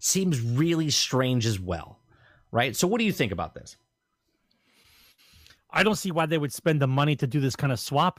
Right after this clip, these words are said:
Speaker 2: for just a video game, right? I, I go down the road, I go down the road of, of common sense. If you're gonna pay someone new to be the face of the guy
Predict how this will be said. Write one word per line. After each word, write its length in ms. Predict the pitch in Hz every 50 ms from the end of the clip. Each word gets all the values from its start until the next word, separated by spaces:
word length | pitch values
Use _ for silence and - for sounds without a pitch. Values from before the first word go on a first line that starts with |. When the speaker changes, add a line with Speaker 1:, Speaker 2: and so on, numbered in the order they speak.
| 123 113 98
Speaker 2:
for 160 | - - 110
just 180 | 123 131 -
a 40 | 123
video 260 | 110 143 170 185 151
game, 320 | 113 101 107 95 - 107 107 _ _ _ _ _ _ _ _ _ _ _ _ -
right? 340 | 120 120 123 123 - - _ _ _ _ _ _ _ _ _ _ _ _ -
I, 140 | 135 156 131
I 160 | 139 143 175
go 160 | 175 185 190
down 220 | 175 170 165 160 151
the 100 | 147 139
road, 300 | 131 147 147 147 151 -
I 160 | 120 123 143
go 100 | 151 160
down 220 | 160 147 151 147 143
the 80 | 135
road 380 | 123 120 131 127 127 127 123 120
of, 240 | 117 113 107 101 - - _ _ _ -
of 360 | 120 110 110 104 98 95 - - - - _ _ _ _ _ _ _ _ _ _ _ _
common 320 | - - 139 131 123 110 98
sense. 580 | - - 113 90 - - - - - - - 214 240 _ _ _ _
If 260 | - 165 135 123 - -
you're 160 | 147 196 214
gonna 300 | 196 233 208 190 170 - _ _ _ _ _ _
pay 560 | - - - 165 165 160 156 156 160 160 160
someone 640 | 139 - - - 156 151 143 139 139 139 135 127 127
new 480 | 131 127 117 104 95 95 107 110 107 - _ _ _ _ _ _ _ _ _ -
to 100 | - 131
be 120 | 123 139
the 100 | 117 120
face 480 | 107 - - - 160 156 165 165 - -
of 120 | 180 151
the 80 | 160 156
guy 640 | 123 127 135 127 117 104 90 85 85 101 104 107